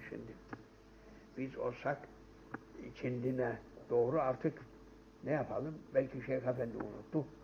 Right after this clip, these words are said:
Belki bir işi çıktı. Şimdi gece vakti bu dağların başında ne yapalım? Evdeki insanların da haberleri yok. Çoluk çocuğa hiç olmazsa haber verelim.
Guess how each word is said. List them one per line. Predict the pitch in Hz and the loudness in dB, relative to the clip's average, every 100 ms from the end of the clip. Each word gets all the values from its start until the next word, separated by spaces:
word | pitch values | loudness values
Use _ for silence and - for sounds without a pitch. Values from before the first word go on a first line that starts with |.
| - - - - - - - | -16 -16 -16 -18 -16 -8 6
Belki | 135 131 156 131 - - - - - - - - | 6 6 2 2 0 -8 -10 -14 -14 -18 -16 0
bir | 131 131 113 - - - - - 123 | 0 0 -4 -8 -16 -18 -18 -6 0
işi | 123 160 147 | 4 4 4
çıktı. | - - - 165 - - 202 - - - | -2 2 6 6 4 -4 -4 -6 -10 -10
Şimdi | - 120 120 107 107 110 | -4 0 0 -2 -8 8
gece | 127 131 139 | 8 10 6
vakti | 135 120 - 127 | 4 2 0 2
bu | 127 120 | 2 6
dağların | 123 123 120 123 127 123 | 8 8 6 4 2 -2
başında | 123 123 120 120 | -2 -4 -2 0
ne | 123 | 4
yapalım? | 156 135 - 113 107 - - - - - - - - - | 6 6 4 0 -2 -12 -18 -16 -16 -14 -14 -14 -16 -2
Evdeki | - 123 123 123 | 4 8 6 6
insanların | 135 127 131 127 123 135 | 2 4 4 6 4 4
da | 135 113 | 4 6
haberleri | 127 127 123 120 131 | 10 10 12 8 10
yok. | 143 151 - - - | 6 4 -2 -10 0
Çoluk | 123 143 131 | 4 4 2
çocuğa | 135 127 127 131 | 2 4 6 6
hiç | 131 143 | 6 4
olmazsa | 139 139 131 123 | 6 4 4 4
haber | 127 151 139 | 8 8 8
verelim. | 120 110 | 8 6